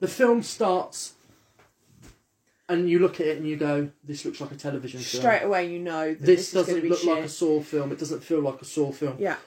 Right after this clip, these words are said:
Speaker 1: What's going on? When you go into, when the cameras are not three D cameras or when they're not too focused on the three D gimmickry, you can tell the first fifteen, twenty minutes they were like, "Let's make this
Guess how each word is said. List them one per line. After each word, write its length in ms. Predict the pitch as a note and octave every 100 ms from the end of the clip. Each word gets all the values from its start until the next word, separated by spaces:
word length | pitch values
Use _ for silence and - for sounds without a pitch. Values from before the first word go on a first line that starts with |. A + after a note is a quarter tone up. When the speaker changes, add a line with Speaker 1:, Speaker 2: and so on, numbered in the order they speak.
| -
Speaker 1:
What's 360 | D#3+ E3+ -
going 280 | - D#3+ D#3
on? 180 | D3 C#3 -
When 180 | F3 F#3
you 200 | A3+ B3
go 260 | A#3 A3+ G#3+
into, 720 | G#3 F#3+ - E3+ D#3+ E3 - _ _ _ _ -
when 200 | D#3+ E3
the 60 |
cameras 460 | E3 - F#3 F3 D#3
are 80 | D#3
not 200 | E3+ -
three 240 | - D#3
D 160 | C#3+ C#3
cameras 440 | C3+ C#3+ C3+ C#3
or 80 | C#3
when 200 | C3+ C#3+
they're 100 | C#3+
not 220 | D3 - - -
too 220 | F#3 F3
focused 500 | - E3 E3 D3 -
on 100 | D3+
the 40 |
three 300 | D3 - D#3+
D 160 | D#3+ D#3
gimmickry, 500 | D3+ D#3+ - - C#3
you 100 | D#3+
can 120 | E3
tell 160 | F3+ G#3
the 80 | E3+
first 280 | G#3 F3+
fifteen, 280 | G3 F3 F3
twenty 240 | D#3 F3 E3
minutes 300 | D#3+ C3 -
they 80 |
were 100 | D3
like, 200 | D3+ C#3+
"Let's 200 | G3+ -
make 260 | G3+ G#3+ G3+
this 280 | F#3 D#3+